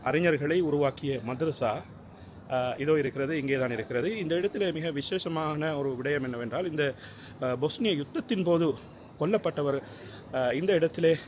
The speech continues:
ஆ, கொல்லப்பட்ட மதரசா முஅல்லிம்கள் நிறைய பேர் கொல்லப்பட்டிருக்கிறார்கள்.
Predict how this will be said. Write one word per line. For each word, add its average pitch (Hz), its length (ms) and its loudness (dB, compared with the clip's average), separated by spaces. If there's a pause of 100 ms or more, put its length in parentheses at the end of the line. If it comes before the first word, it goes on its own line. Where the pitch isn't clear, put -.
(160)
ஆ, 147 40 -4
கொல்லப்பட்ட 147 680 0 (1160)
மதரசா 151 460 2 (580)
முஅல்லிம்கள் 151 520 2 (520)
நிறைய 196 280 4
பேர் 190 280 2
கொல்லப்பட்டிருக்கிறார்கள். 131 800 0